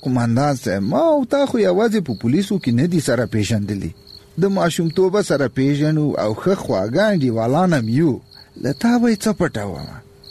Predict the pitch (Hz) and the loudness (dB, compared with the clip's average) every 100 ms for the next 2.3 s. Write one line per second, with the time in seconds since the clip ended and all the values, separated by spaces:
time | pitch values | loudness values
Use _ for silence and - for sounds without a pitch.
0 | - 202 254 - 135 135 143 254 185 131 | 0 2 2 0 0 0 0 0 0 -2
1 | - 247 165 - 185 277 254 - - - | 0 -2 -2 -2 2 2 2 -4 -16 -20
2 | - - | -10 -2